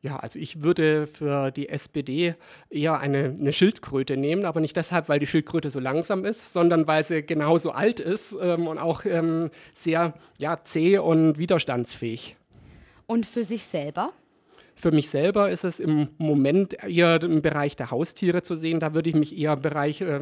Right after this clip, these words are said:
Speaker 1: einer Katze sehen. Ähm, nämlich deshalb, ähm, weil sie nie so ganz berechenbar sind, was sie tun, aber trotzdem ein gutes Herz haben und wissen, in welche Richtung sie tatsächlich selber gehen möchten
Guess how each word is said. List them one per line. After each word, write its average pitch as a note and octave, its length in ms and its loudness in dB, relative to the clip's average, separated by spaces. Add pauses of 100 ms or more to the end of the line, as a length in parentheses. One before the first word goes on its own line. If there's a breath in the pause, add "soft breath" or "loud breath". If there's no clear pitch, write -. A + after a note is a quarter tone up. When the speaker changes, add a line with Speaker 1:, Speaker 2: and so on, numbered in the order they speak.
(120)
Speaker 1:
einer D#3+ 240 -4
Katze - 420 -2
sehen. G3 360 0 (360 loud breath)
Ähm, E3 360 4 (260 loud breath)
nämlich E3+ 320 2
deshalb, F#3 640 0
ähm, E3 420 4
weil D#3+ 340 4
sie D#3+ 160 -2
nie F3 300 4
so G3+ 140 0
ganz E3+ 260 0
berechenbar G3+ 580 0
sind, G3+ 280 -2
was D#3+ 160 -2
sie D#3+ 80 -2
tun, B3 440 0
aber E3 280 -2
trotzdem F3+ 760 2
ein E3+ 60 2
gutes E3+ 340 -2
Herz - 300 -4
haben G3+ 340 0
und E3 300 0
wissen, E3+ 360 2
in D#3 140 0
welche D3+ 260 0
Richtung D3+ 440 0
sie D3 160 -4
tatsächlich C#3+ 460 -6
selber C#3 280 -2
gehen C#3 320 0
möchten F3 460 0